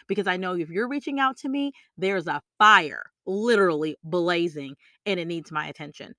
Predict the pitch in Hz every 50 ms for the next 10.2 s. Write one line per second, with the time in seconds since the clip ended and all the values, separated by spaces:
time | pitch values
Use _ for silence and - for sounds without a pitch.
0 | _ - - - - 214 - - 214 196 220 240 226 202 190 190 196 - - 214
1 | 175 160 - 190 185 208 220 196 202 202 175 160 165 - - 170 170 175 170 -
2 | 190 180 - - - 175 180 196 220 262 - - 196 170 165 - - 160 156 156
3 | - - - - 175 151 139 139 117 - _ _ _ _ _ _ _ _ _ _
4 | - - 262 233 - - _ - 214 233 285 320 339 262 262 226 202 190 175 170
5 | 165 170 170 165 185 180 170 170 160 - 170 160 156 147 156 147 _ - - 156
6 | - - 214 170 - - - _ _ _ _ _ _ - 175 202 202 185 175 190
7 | 214 214 196 190 220 196 170 151 214 220 214 - 247 226 - 185 196 190 190 180
8 | 180 175 165 - - 175 170 - - 233 214 185 165 156 156 - - 170 165 165
9 | 170 160 165 - - _ _ _ _ _ _ _ - 175 175 190 185 185 190 190
10 | 185 175 -